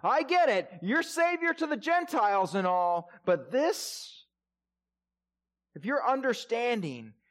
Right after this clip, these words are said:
is darkened, the question of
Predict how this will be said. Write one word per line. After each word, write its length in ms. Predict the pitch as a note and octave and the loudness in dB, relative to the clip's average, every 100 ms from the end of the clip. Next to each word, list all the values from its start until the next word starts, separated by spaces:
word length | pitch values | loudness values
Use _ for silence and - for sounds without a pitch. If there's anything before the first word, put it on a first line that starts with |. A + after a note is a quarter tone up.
| _ | _
is 140 | F#3 | -4
darkened, 540 | - A3+ A3+ B3 - C3 - _ _ _ _ _ _ _ _ _ _ _ _ _ _ _ _ _ _ | 0 2 2 0 -4 -16 -18 _ _ _ _ _ _ _ _ _ _ _ _ _ _ _ _ _ _
the 80 | D#3 | -12
question 600 | - C4 C#4 - A#3+ F#3 | -4 0 0 -2 -4 -2
of 280 | E3 D#3 | 0 0